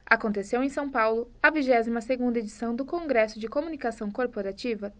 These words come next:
Top Mega Brasil. O evento reuniu profissionais de grandes empresas, como I B M, Samsung, Gerdau, entre outros, para discutir sobre inovação, novas práticas e casos de sucesso dentro da área de comunicação corporativa.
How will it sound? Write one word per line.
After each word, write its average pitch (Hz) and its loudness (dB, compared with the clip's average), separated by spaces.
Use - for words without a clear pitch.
Top 311 -2
Mega 247 2
Brasil. 247 0
O 202 2
evento 220 4
reuniu 202 -2
profissionais 208 -2
de 202 -6
grandes 202 -4
empresas, 262 -4
como 202 -2
I 214 2
B 226 2
M, 240 2
Samsung, 247 -8
Gerdau, 220 0
entre 349 -2
outros, - -4
para 220 6
discutir 220 -4
sobre 214 -4
inovação, 226 -2
novas 294 0
práticas 233 2
e 311 -6
casos 226 0
de 240 -8
sucesso 240 -2
dentro 320 -6
da 370 2
área 233 4
de 240 -6
comunicação 226 -6
corporativa. 220 -6